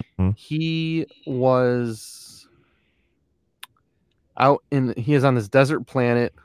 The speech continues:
Speaker 2: <laughs> Go, there's a lot of desert planet stuff going on, but he's out on this desert planet and he's, like, dying. He's, like, praying to these gods on his planet. Everyone's praying to them for, like, for, for, um,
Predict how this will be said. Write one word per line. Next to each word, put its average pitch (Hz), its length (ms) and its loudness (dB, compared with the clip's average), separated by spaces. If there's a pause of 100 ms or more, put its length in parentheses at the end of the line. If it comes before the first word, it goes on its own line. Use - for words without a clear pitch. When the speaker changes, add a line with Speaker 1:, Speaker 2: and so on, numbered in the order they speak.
Speaker 2:
<laughs> - 160 -14
Go, 139 420 0
there's 127 240 -6
a 123 60 -4
lot 123 160 2
of 113 40 -10
desert 113 260 0
planet 113 280 -4
stuff - 220 -12
going 110 180 -8
on, 110 160 -4 (440)
but 127 200 2 (560)
he's 139 140 0
out 151 140 6
on 147 100 4
this 123 120 -2
desert 139 320 2
planet 135 280 0
and 117 100 -4
he's, 120 120 -4
like, 120 140 0 (180)
dying. 123 500 0
He's, 110 180 -4
like, 107 180 -8
praying 151 460 2
to - 100 -10
these 113 200 -8
gods 117 460 2
on 107 120 0
his 104 160 -6
planet. 113 580 -4 (760)
Everyone's 139 480 0
praying 123 480 -2
to 127 120 -6
them 120 320 -2
for, - 240 -10
like, 107 220 -6 (1200)
for, 120 260 -4 (140)
for, 117 360 -4
um, 110 480 -6